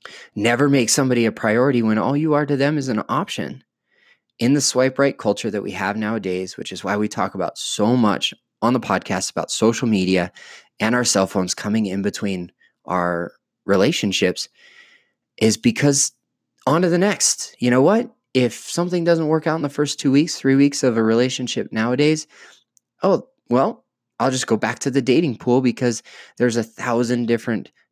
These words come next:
people on an app or on a website or on Facebook now that they have a,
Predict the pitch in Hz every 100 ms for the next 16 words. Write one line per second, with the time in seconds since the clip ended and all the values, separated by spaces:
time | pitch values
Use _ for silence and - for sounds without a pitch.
0 | - 110 107 95 - 95 95 98 95 _
1 | _ _ _ _ _ 101 101 92 - -
2 | - 104 87 - 104 95 101 92 - 92
3 | - - 98 - 98 98 104 107 - 90
4 | - 104 101 104 - 147 107 127 107 101